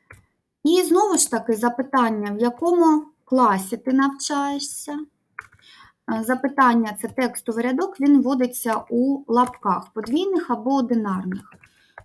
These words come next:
В якому класі ти навчаєшся?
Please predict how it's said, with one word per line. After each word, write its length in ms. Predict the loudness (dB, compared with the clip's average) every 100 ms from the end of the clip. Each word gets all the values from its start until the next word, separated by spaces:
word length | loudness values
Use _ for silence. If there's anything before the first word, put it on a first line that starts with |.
| -8
В 20 |
якому 960 | -2 0 -2 -6 -8 -2 2 2 0 -6 _ -20 -18
класі 800 | -8 -4 -4 -4 -6 -6 -4 -6 -8 _ _ _ -20 _ -20 -20 _ _ _ _ -6
ти 340 | -2 0 -2 _ _ _ _ _ -20 -20 -20 _ _ _ -10
навчаєшся? 2000 | -4 -4 -4 -6 -6 -6 -6 -4 -4 -4 -6 -8 -6 -8 -8 -8 -8 -8 -6 -6